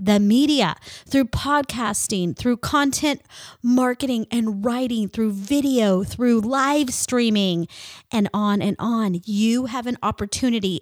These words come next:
every single day, all day, to be the media. And the more and more that you are becoming the media, the more that all the right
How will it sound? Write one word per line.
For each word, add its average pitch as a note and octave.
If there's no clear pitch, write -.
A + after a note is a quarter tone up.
every A#3
single A3
day, F#3+
all G#3+
day, A3
to D#4
be F#3
the A3
media. C#4+
And G#3
the A#3
more C4
and A3+
more G#3
that G3
you G3+
are A#3
becoming A3
the G#3+
media, E3+
the G#3+
more B3+
that A#3
all G3+
the A3+
right F3